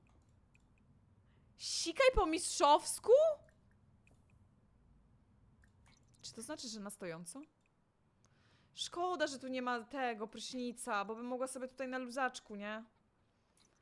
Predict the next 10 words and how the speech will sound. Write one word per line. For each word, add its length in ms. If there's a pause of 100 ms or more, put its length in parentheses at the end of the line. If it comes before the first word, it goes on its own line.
(100)
Mieszkać. 920 (840)
No 120
tak 160
to 100
umyję 240
się 100
tylko 200
kilka 280
razy 280 (100)
w... 60